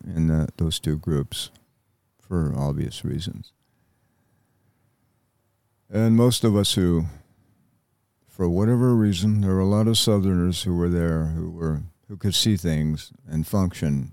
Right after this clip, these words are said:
and stress and, uh, survived.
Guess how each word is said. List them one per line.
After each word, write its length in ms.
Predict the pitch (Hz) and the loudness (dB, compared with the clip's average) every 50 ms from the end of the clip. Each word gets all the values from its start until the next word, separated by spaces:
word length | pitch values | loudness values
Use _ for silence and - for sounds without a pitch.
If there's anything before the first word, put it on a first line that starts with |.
| - - | -16 -18
and 180 | 73 76 78 - | -18 -16 -14 -10
stress 600 | - - - - 80 78 73 71 71 - - - _ _ _ _ _ _ _ _ _ _ _ _ _ _ _ - | -10 -8 -4 -2 -2 -2 -2 -4 -6 -8 -10 -12 _ _ _ _ _ _ _ _ _ _ _ _ _ _ _ -8
and, 320 | 85 85 85 85 87 85 | -4 -2 0 0 0 2
uh, 220 | 82 80 78 78 76 80 - _ _ _ _ _ _ _ _ _ _ _ _ _ _ _ _ _ _ _ _ _ _ _ _ _ _ _ _ _ _ _ _ _ _ _ _ _ _ _ _ _ _ _ _ _ _ _ _ _ _ _ _ _ _ _ _ _ _ _ _ _ _ _ _ _ _ _ | 0 0 0 -2 -4 -6 -12 _ _ _ _ _ _ _ _ _ _ _ _ _ _ _ _ _ _ _ _ _ _ _ _ _ _ _ _ _ _ _ _ _ _ _ _ _ _ _ _ _ _ _ _ _ _ _ _ _ _ _ _ _ _ _ _ _ _ _ _ _ _ _ _ _ _ _
survived. 680 | - - - 107 98 98 95 87 76 69 - - - | -8 -2 0 2 2 2 2 2 0 -2 -4 -8 -12